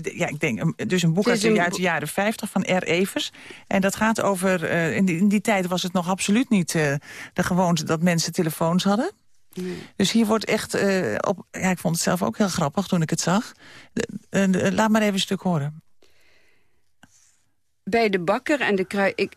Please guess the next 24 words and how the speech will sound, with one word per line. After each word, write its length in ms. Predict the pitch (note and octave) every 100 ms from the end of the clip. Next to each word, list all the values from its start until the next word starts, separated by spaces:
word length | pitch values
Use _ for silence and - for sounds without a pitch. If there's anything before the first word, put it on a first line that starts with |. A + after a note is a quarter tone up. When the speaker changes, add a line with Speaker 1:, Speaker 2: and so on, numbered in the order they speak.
| _ -
Speaker 2:
bij 200 | G3+ G3
de 60 |
bakker 340 | F#3 C#4 - A#3
en 140 | F#3+
de 60 | F#3
kruidenier 640 | G3+ G3+ F#3+ F#3 G#3+ B3+
hebben 220 | B3+ A#3
ze 100 | A3
ook 200 | A#3 C4+
een, 180 | D4 A#3+ _ _ - _
een, 320 | G#3 F#3+ F#3+ _ _ _ -
een, 280 | - F#3+ F3+ _ _ _ _
t-, 120 | A3 _ -
een 180 | G3+
telefoon, 640 | F3 G3+ F#3 - F#3 E3+ D#3+
babbelt 360 | F3+ E3+ E3+
Loekie. 440 | E3+ D#3 D3+ C#3+ - _ -
"Hebben 240 | - C4 C4
jullie 240 | C#4+ B3+
wel 200 | A#3+ B3
eens 240 | A#3 A3+ -
opgebeld?" 800 | D4 - - D#3+ C#3+ A2 - -
vraagt 420 | - D#3 D3+ -
juf. 300 | D3 B2 -